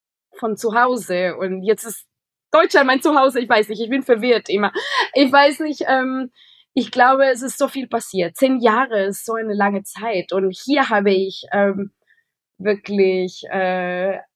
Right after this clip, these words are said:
aufgewachsen. Also ich war dreiundzwanzig, als ich hier angekommen bin. Jetzt bin ich dreiunddreißig. Es ist so viel passiert.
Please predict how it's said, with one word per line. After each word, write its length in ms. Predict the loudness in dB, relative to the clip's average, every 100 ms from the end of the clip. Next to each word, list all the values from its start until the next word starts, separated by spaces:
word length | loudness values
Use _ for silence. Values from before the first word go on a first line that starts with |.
| _ -4
aufgewachsen. 1000 | -2 0 0 0 -8 -14 -14 -12 -12 -10
Also 120 | -6
ich 120 | 0
war 180 | 2 2
dreiundzwanzig, 880 | 2 -2 -2 -6 -4 -6 -6 -10 -8
als 160 | -8 -8
ich 140 | -10
hier 160 | -8 -4
angekommen 500 | -4 -6 -6 -6 -4
bin. 140 | -4
Jetzt 160 | -2 -2
bin 100 | -4
ich 120 | -2
dreiunddreißig. 720 | -2 0 -2 -2 -4 -6 -12
Es 140 | -12 -12
ist 200 | -14 -2
so 200 | 0 0
viel 280 | -4 -8 -4
passiert. 720 | -6 -6 -12 -6 -6 -6